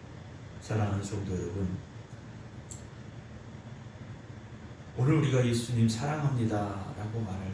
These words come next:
때 그 사랑은 어떠한 사랑을 말하고 있습니까? 우리가 "예수님 사랑합니다"라고 말할 때 그 사랑은요, 사십팔 절에 이른-, 나오-, 나오는 말씀대로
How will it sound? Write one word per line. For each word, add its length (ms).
때 80
그 80
사랑은 600
어떠한 480
사랑을 400
말하고 400
있습니까? 400
우리가 320
"예수님 340
사랑합니다"라고 1160
말할 420
때 160
그 100
사랑은요, 720
사십팔 460
절에 260
이른-, 340
나오-, 200
나오는 260
말씀대로 680